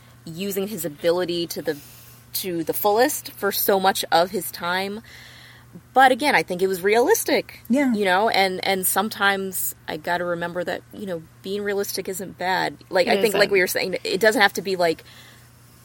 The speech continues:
Speaker 1: a fantasy for everything.
Speaker 2: Right.
Speaker 3: Yeah.
Speaker 1: Um, and so I think now discussing it a second time now,
Speaker 3: Mm-hmm.
Speaker 1: I'm going back to where I'm liking it more. <laughs>
Speaker 2: Yeah.
Speaker 3: <laughs> Well, I mean, and to be fair, we've read a lot of books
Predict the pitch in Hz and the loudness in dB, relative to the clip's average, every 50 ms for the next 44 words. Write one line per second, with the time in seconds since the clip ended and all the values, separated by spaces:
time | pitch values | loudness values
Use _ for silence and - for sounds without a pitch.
0 | - - - - 185 180 - - - 220 214 202 196 185 - - 180 151 - 165 | -12 -6 -4 -2 -2 -2 -4 -2 2 4 4 4 4 2 0 -2 -4 -8 -6 -4
1 | 165 151 151 147 139 135 - - 135 107 92 214 202 214 196 196 196 180 165 151 | -2 -2 -2 -2 -4 -8 -8 -10 -10 -6 -4 -2 0 2 2 2 0 0 -2 -4
2 | 170 - - - 202 196 190 185 180 175 170 - - - 202 196 - 226 202 196 | -6 -2 4 6 8 8 8 8 6 4 0 0 0 0 2 2 4 4 4 4
3 | 196 - 233 214 - 185 170 170 170 175 196 202 214 202 180 196 180 - - - | 4 2 0 0 0 -2 -2 0 2 2 2 0 0 -2 -2 -4 -4 -4 0 2
4 | 196 185 - - 208 190 185 175 - - - - - - - - - 269 220 - | 2 2 2 0 -4 -2 -2 -4 -2 -4 -4 -4 -2 -2 -2 0 0 -2 -4 -4
5 | - 277 269 269 285 294 311 320 320 330 339 330 220 214 190 208 202 202 202 180 | -2 0 0 0 0 0 0 0 0 0 0 0 0 0 0 -2 -2 2 2 2
6 | 180 180 175 165 - - - - - 196 196 196 196 185 170 - 175 175 175 - | 2 2 -2 -8 -14 -18 -20 -8 -4 -2 0 0 0 -2 0 2 2 2 2 0
7 | - - 175 175 170 165 160 156 156 151 156 156 156 - - 160 147 139 - - | -6 -8 -4 -2 0 0 0 -2 -4 -8 -8 -8 -8 -8 -10 -12 -10 -10 -12 -12
8 | - 156 151 151 147 139 - - - - - - - - - - - 240 - 277 | -14 -14 -14 -14 -12 -12 -12 -14 -14 -2 0 0 0 0 -2 -2 0 0 4 6
9 | 339 294 277 - - 302 294 220 - 269 247 247 - - - - - - - - | 8 8 8 8 8 4 4 4 4 2 2 2 0 -4 -10 -12 -16 -16 -14 -14
10 | - - - - - - - - - - - 285 262 254 247 247 247 240 - 233 | -14 -16 -16 -16 -18 -18 -20 -20 -20 0 6 8 10 10 10 10 8 8 6 6
11 | 226 220 214 214 - - 262 254 262 262 269 277 262 - - - - - - - | 6 6 4 2 2 2 4 6 6 6 6 4 2 -2 -6 -12 -20 -20 -18 -6
12 | - 269 220 285 302 - - 202 190 190 190 190 208 208 202 - 202 196 190 - | -6 -2 0 0 0 2 2 4 4 4 4 4 2 0 2 2 4 4 4 2
13 | 196 196 185 185 185 196 202 214 202 - 196 175 170 175 - - - - - | 0 2 4 6 6 6 4 2 0 2 2 2 2 2 0 -4 -8 -8 -8